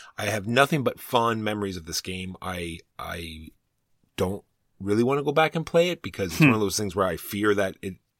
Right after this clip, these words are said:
Speaker 1: after playing so much more since then, I'm worried that it won't live up to my expectations of what,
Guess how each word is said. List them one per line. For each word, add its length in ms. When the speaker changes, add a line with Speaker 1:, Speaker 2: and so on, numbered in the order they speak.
Speaker 1:
after 240
playing 300
so 280
much 400
more 420
since 380
then, 280
I'm 120
worried 300
that 120
it 120
won't 240
live 180
up 160
to 100
my 140
expectations 800
of 100
what, 140